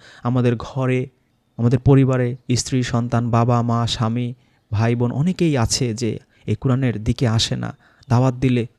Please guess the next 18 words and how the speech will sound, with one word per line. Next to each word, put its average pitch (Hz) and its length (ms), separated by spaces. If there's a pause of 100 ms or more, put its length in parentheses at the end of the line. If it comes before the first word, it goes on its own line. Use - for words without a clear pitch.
তুচ্ছ 147 260
তাচ্ছিল্য 139 500
করে, 117 220
গালমন্দ 127 580
করে। 110 280 (480)
এসব 120 340
বিষয় 127 320
মাথা 113 380
থেকে 123 280
পুরোটাই 135 440
ঝেড়ে 113 260
ফেলতে 113 320
হবে। 113 340 (260)
আর 143 260 (560)
কি 208 120
কি 190 100
কাজ - 340
করলে 139 380